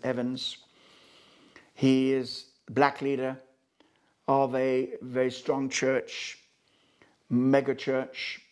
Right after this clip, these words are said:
in Dallas, Texas. Happens to be the brother-in-law of Ruth Ann Cannings, our dear, uh, our dear own Ruth Ann. And Ruth Ann's sister Lois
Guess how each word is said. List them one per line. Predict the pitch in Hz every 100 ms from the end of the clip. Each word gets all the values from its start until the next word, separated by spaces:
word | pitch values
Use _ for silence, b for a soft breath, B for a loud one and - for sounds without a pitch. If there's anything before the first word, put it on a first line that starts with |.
| _ _
in | 123 127
Dallas, | 123 123 131 127 -
Texas. | - 123 - 139 143 - - _ _ _ _ B B B B
Happens | 131 143 156 -
to |
be | 147
the | 143 127
brother-in-law | 135 147 151 147 147 - - 139 139 139 143 147 -
of | 127 110 -
Ruth | 120 151 147 -
Ann | 131 139 139
Cannings, | 135 135 139 151 - 98 - - - b b b b b b b b -
our | 127 123 120
dear, | 127 131
uh, | 127 - 131 127 -
our | 120
dear | 120 135 127
own | 127 127 127
Ruth | 123 135 135
Ann. | 120 123 131 143 _ b b b b b b -
And | 127 123
Ruth | 147 143
Ann's | 139 131 127 - -
sister | - 156 - - 123 -
Lois | 123 131 127 147 160 - - - -